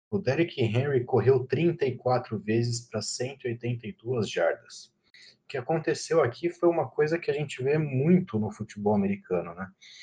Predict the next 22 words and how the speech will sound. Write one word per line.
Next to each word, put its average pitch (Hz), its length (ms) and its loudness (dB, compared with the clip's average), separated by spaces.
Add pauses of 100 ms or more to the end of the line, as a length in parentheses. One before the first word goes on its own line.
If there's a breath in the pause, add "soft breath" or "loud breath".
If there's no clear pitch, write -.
(300 loud breath)
É - 80 2
aquela 123 360 2
velha 127 280 2
história, 123 560 4
a, 92 520 2
a 95 80 0
hora 117 160 0
que 120 100 -4
você 127 260 0
identifica 135 600 -2
o - 80 -4
ponto 123 300 -4
fraco 123 440 2
da 113 120 4
outra 110 260 4
equipe, 117 400 -4
você 131 300 0
bate 107 520 -2
nele 110 320 2
até 123 540 0
matar 123 580 0
o, 139 240 -4